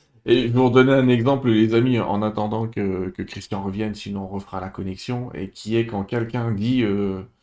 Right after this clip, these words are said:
J'en étais sûr, je le savais », il n'y a qu'une chose dont vous pouvez être sûr quand vous dites, « J'en étais sûr et je le savais », c'est que vous avez été l'élément principal de cette création.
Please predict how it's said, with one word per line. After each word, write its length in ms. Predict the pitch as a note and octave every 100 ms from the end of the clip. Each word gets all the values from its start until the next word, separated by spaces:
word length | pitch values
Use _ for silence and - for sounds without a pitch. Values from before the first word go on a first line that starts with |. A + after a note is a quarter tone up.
| _ _
J'en 280 | F#2+ B2 A#2+
étais 260 | A2+ A2+ G#2+
sûr, 500 | - C#3 D#3 D#3 _ _ -
je 80 | A#2
le 80 |
savais », 580 | A#2 - A2 A#2 B2+ D3+ - _ _ _ _ _ _
il 40 |
n'y 80 | G2+
a 20 |
qu'une 220 | G2+ C#3+ B2+
chose 240 | E3 D#3
dont 120 | C3
vous 120 | B2
pouvez 220 | A#2 B2 B2+
être 80 |
sûr 220 | - B2+ A#2
quand 100 | G#2
vous 80 |
dites, « 200 | G2+ G#2 -
J'en 180 | A2 A#2
étais 220 | A2+ A2+
sûr 260 | A2+ B2
et 60 | G#2+
je 80 | G#2+
le 100 | G#2
savais », 360 | A2 A2 B2+
c'est 180 | C#3 A2+
que 60 | G2+
vous 140 | A2
avez 180 | G#2+ G#2+
été 180 | G#2+ G#2+
l'élément 380 | G#2+ G#2+ G#2+ G#2
principal 760 | - C#3 C#3 A#2+ A#2+ A#2 A#2+ A#2+ _ _ -
de 100 | A2+
cette 240 | A#2 B2
création. 680 | A#2 - A2+ A2 - G2+ B2